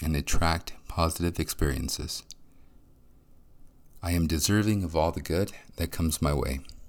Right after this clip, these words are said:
I choose words that empower and inspire others.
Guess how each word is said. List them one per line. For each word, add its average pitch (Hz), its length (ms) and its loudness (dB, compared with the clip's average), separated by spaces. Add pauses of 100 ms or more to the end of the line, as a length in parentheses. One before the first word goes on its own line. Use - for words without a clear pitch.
(1500)
I 82 140 0
choose 101 500 0
words 87 300 2
that 80 120 0
empower 87 440 0
and 80 140 0
inspire 82 540 0
others. - 520 -6